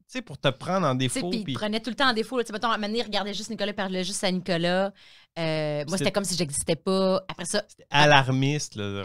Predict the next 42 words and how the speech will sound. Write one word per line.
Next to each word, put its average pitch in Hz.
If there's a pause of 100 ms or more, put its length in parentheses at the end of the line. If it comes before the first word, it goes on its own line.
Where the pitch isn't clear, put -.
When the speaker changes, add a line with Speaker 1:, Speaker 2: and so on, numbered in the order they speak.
Speaker 1:
vraiment 202
Speaker 2:
ça, 190
Speaker 1:
à -
Speaker 2:
c'était 202
Speaker 1:
fond. 185
Speaker 2:
l'inverse. 180
Mais 202
tu 285
sais, - (1300)
toutes 370
les 202
erreurs, 208
tu 240
sais, - (100)
tout 370
ce -
qu'il 208
ne 202
faut 320
pas 165
faire 202
en 151
vente, 196 (220)
il 165
l'a 170 (240)
tout - (180)
fait. - (500)
Speaker 1:
Ouais. 110 (540)
Speaker 2:
Aucune 320
Speaker 1:
Il 196
était -
Speaker 2:
classe, 226
Speaker 1:
arrogant. 123
Speaker 2:
arrogant. 214
Speaker 1:
Pas 143
de -
classe. 143 (480)
Puis 127
quand 156
on 147
lui 131
disait, « 135